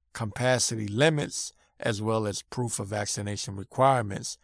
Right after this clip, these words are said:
Individual businesses, the government stress,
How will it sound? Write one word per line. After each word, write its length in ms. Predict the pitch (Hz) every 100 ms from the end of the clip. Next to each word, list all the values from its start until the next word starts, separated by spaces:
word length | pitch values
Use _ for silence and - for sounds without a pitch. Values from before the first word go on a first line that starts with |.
| _
Individual 680 | - 190 240 208 208 202 196
businesses, 800 | 180 160 160 147 - 151 156 - - _ _ _ _
the 80 | 123
government 640 | 107 139 147 143 139 -
stress, 600 | - - 127 123 - -